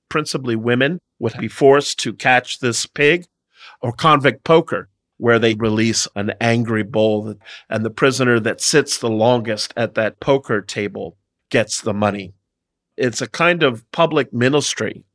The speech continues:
that is performing the condemnation of blackness in public space as criminal and worthy not of human empathy, but of degradation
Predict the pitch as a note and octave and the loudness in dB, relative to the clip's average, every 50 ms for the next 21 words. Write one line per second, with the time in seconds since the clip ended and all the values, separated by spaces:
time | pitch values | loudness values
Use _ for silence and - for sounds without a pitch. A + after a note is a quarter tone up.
0 | _ _ _ _ _ _ - B2 A#2+ A#2 A2+ A2+ A2+ G#2+ - - - - B2 - | _ _ _ _ _ _ -4 0 0 0 0 -2 -4 -6 -8 -10 -8 -6 -6 -6
1 | - - C#3 B2+ C3+ C3+ C3 C3 A#2 G#2 G#2 G#2+ G#2+ - A#2+ - - - - C3 | -4 0 2 4 6 6 6 4 2 2 -2 -6 -6 -6 -6 -6 -4 -2 0 2
2 | B2+ B2 A#2 A2 A#2 A2 G#2 G2+ G#2 A2 A2 A2+ G2+ - - G#2 F#2+ F#2+ G2 G2 | 2 2 2 0 0 0 0 0 0 2 2 2 2 0 -2 -2 -4 -6 -10 -14
3 | - _ _ _ _ - - G2+ G2 - A2+ G#2+ G#2+ G#2+ G#2 - - G2+ G#2 G2 | -18 _ _ _ _ -6 -6 -6 -4 -4 -2 0 0 0 -2 -4 -6 -6 -6 -4
4 | - - G#2 G2 F#2+ G2 - A#2+ A2 G#2+ G#2+ G2 - - - - A2 A2 G#2+ G2+ | -4 -6 -6 -8 -10 -6 -4 -4 -2 -2 -4 -6 -6 -8 -4 -2 -2 -2 -2 -2
5 | - - - _ _ _ _ _ _ _ - A2 G2+ - - - - C3 B2+ A#2+ | -4 -8 -10 _ _ _ _ _ _ _ -8 -6 -6 -8 -6 -2 0 2 2 4
6 | A2+ A2 G#2 G#2 G2 G2+ - _ - - G#2+ G#2+ G#2+ G#2+ A2+ A#2 A2+ A2 G#2+ A2 | 4 4 4 2 2 -2 -8 _ -6 -4 -4 -4 0 2 4 4 4 4 2 0
7 | G#2+ G#2+ G#2+ G#2+ A2 A2 G#2+ A2 G#2 F#2+ - - - B2 A2+ A2+ G#2+ G#2 - - | 0 0 0 2 2 2 2 0 -2 -4 -6 -6 -4 -2 0 0 -2 -2 -2 0
8 | B2 C3 C3 C3 - A#2+ G#2+ - B2+ G2+ F#2+ G2+ G#2 - _ - - _ _ _ | 2 2 2 2 -2 -6 -6 -4 -6 -6 -6 -8 -10 -14 _ -20 -20 _ _ _
9 | _ - A2 G#2+ G#2+ - _ A#2+ A2+ G#2 F#2+ F#2+ A2+ - - B2+ B2+ A2 B2+ A#2 | _ 0 0 2 0 0 _ 0 0 0 -2 -6 -8 0 2 2 4 4 2 0
10 | - A#3+ C3+ D3 F3 - - G#3+ G#3+ A#3 B3+ B3+ | 2 2 2 2 2 2 0 0 0 -2 -4 -6